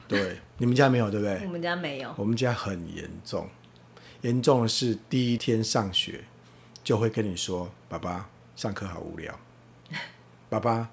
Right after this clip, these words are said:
Speaker 1: 怎样，怎样，怎样，怎样，怎样。”所以所有的抱怨都觉得他想要不要去上课。
Speaker 2: 嗯。
Speaker 1: 那你也知道嘛，我们都度过暑假啊。如果那个暑假极度无聊，你就会极度期待
Speaker 2: 开学。
Speaker 1: 开学。
Speaker 2: 对。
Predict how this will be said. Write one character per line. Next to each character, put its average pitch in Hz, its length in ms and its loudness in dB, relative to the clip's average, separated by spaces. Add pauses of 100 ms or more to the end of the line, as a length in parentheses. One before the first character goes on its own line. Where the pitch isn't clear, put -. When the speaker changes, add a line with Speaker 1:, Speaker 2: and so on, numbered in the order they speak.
Speaker 1:
怎 107 100 -2
样， 107 140 -2
怎 101 80 -4
样， 98 100 -4
怎 95 120 -6
样， 90 100 -6
怎 87 100 -10
样， 82 140 -10
怎 82 80 -12
样。” 82 140 -10 (240)
所 143 160 10
以 131 80 10
所 131 560 12
有 156 120 10
的 117 80 4
抱 127 280 10
怨 123 100 6
都 120 100 6
觉 113 160 2
得 98 220 0 (400)
他 123 180 0
想 95 380 -2
要 104 180 0 (140)
不 95 220 -6
要 104 120 2
去 95 160 -6
上 90 260 -6
课。 - 180 -10 (340)
Speaker 2:
嗯。 160 140 -10
Speaker 1:
那 110 80 2
你 160 160 10
也 143 80 8
知 139 160 2
道 131 200 8
嘛， 104 140 2
我 104 140 0
们 127 160 2
都 175 100 2
度 175 180 2
过 147 220 0
暑 - 220 -6
假 123 240 2
啊。 101 180 -6 (380)
如 160 200 12
果 175 220 10
那 160 80 10
个 165 80 10
暑 110 140 4
假 139 180 8 (100)
极 120 300 2 (100)
度 190 120 10
无 113 300 2
聊， 104 300 2 (220)
你 107 100 2
就 135 200 6
会 131 100 8
极 107 240 -2
度 110 220 2
期 101 180 -2
待 92 360 0 (320)
Speaker 2:
开 214 180 -4 (120)
学。 - 220 12
Speaker 1:
开 147 160 10
学。 143 200 8
Speaker 2:
对。 - 260 2